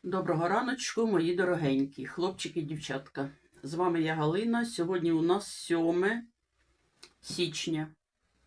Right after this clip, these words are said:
Водохреща, да? По-новому. Вітаю вас. Так, і подивимося такі питання цікаві з вами сьогодні.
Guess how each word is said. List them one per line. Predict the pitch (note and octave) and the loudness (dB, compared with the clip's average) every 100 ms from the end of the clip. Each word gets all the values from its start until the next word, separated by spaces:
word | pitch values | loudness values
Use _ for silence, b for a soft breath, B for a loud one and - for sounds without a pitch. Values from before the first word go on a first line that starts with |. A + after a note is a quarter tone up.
| - | -14
Водохреща, | C#3+ F3+ F#3+ F#3+ D3+ C3+ - - D3 | -2 2 2 0 -2 -2 -4 -8 -4
да? | E3+ F#3+ _ _ _ | -4 -4 _ _ _
По-новому. | - C3+ C3+ C3+ - D#3 D3+ _ _ _ _ _ | -2 2 2 -2 -6 -8 -12 _ _ _ _ _
Вітаю | D3 F3 D#3+ A2+ C3+ - | -2 -2 -2 -4 -6 -8
вас. | - - - _ _ _ _ _ - - _ _ - - B B B B B B _ _ _ - | -12 -14 -20 _ _ _ _ _ -20 -20 _ _ -20 -20 B B B B B B _ _ _ -2
Так, | E3 D3+ - - | 2 2 -2 -2
і | F#3 C4+ | 2 2
подивимося | B3+ A3 B3 A#3 A#3 G3+ | 2 0 2 0 0 -2
такі | G#3 D3 | -2 0
питання | G3+ - D3+ D3 D3 | -2 2 2 2 -2
цікаві | E3 D3+ D3+ C#3 C#3 D3 - _ _ _ - | -6 -4 -2 0 0 -4 -10 _ _ _ -10
з | C3+ | -6
вами | C3 B2 C#3 | -4 -2 -2
сьогодні. | C#3+ B2+ A#2+ C3 | -2 -4 -4 -4